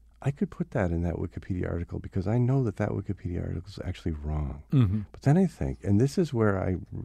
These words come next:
Speaker 1: I sort of, I think, well, but if you do that, if I fix the Wikipedia article and then I publish the book using the, that mentions that fact, people are gonna think that I took it from Wikipedia.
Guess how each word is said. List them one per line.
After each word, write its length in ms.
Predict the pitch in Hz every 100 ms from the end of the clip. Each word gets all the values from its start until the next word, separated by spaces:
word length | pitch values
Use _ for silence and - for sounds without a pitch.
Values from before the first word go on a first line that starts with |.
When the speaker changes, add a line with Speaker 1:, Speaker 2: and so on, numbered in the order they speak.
| -
Speaker 1:
I 180 | 92 87
sort 220 | - 113 98
of, 240 | 85 - - - - - - -
I 60 | 107
think, 240 | 127 101
well, 260 | 110 104 - -
but 120 | 110
if 200 | 107 -
you 120 | 110
do 260 | 95 120 110
that, 560 | 95 143 156 80 - - - - - -
if 180 | 104 -
I 100 | 156
fix 380 | 175 - 165 -
the 120 | 127
Wikipedia 560 | 110 107 92 117 117 92
article 420 | 76 73 71 - - - - - -
and 140 | 110 123
then 120 | 139
I 80 | 143
publish 400 | 139 120 110 -
the 120 | 92
book 360 | 107 127 - - -
using 460 | 101 127 120 107
the, 120 | 95 - - - -
that 160 | 98
mentions 380 | 101 117 113 98
that 140 | 95 85
fact, 340 | 131 117 - - -
people 260 | 160 202
are 40 | 180
gonna 280 | 135 120 107
think 400 | - 175 123 - - -
that 120 | 120 131
I 160 | 170
took 300 | 185 - 160
it 100 | 139 -
from 200 | 135 135
Wikipedia. 680 | 143 151 185 226 226 -